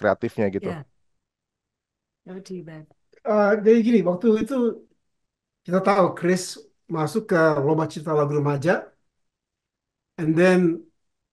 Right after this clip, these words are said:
Speaker 3: waktu masuk ke situ dia minta untuk kita yang nyanyikan gitu, untuk,
Speaker 1: Oke.
Speaker 3: untuk dia mendaftarkan ke Lomba Cipta Lagu Remaja. Nah, terus dia masuk waktu sudah di, itu di,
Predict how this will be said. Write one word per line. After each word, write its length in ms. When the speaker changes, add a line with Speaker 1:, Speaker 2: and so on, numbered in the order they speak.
Speaker 3:
waktu 200
masuk 280
ke 100
situ 140
dia 180
minta 200
untuk 200
kita 120
yang 160
nyanyikan 420
gitu, 140
untuk, 200
Speaker 1:
Oke. 280
Speaker 3:
untuk 180
dia 160
mendaftarkan 600
ke 140
Lomba 240
Cipta 240
Lagu 200
Remaja. 300
Nah, 120
terus 240
dia 100
masuk 300
waktu 160
sudah 180
di, 60
itu 140
di, 40